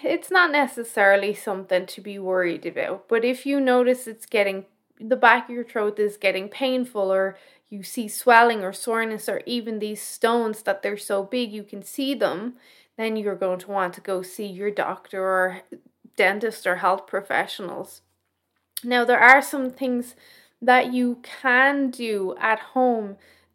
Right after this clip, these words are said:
to help your body remove tonsil stones, and they're pretty straightforward.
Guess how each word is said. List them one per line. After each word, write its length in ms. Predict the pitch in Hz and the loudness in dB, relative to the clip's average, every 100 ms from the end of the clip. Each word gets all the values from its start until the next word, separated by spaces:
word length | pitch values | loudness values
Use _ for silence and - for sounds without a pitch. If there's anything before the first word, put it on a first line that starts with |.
| - | -16
to 600 | - 226 220 214 190 - | -10 -6 -4 -2 -4 -6
help 500 | - - 247 240 - | -2 2 4 2 -2
your 140 | 214 | -6
body 400 | 208 214 208 208 | 0 2 2 -2
remove 840 | 196 208 202 208 247 302 269 - - | -8 -6 -6 0 2 2 0 -4 -16
tonsil 600 | - 185 175 - 196 190 | -8 -6 -6 -8 -8 -8
stones, 540 | - - 190 135 156 | -10 -6 -6 -6 -10
and 120 | 220 | -4
they're 120 | 247 269 | 0 0
pretty 380 | 311 370 330 | 0 -2 -2
straightforward. 1200 | 247 - - 175 - - - 196 190 190 190 190 | -4 -10 -4 -4 -4 -10 -4 -2 -2 -2 -4 -4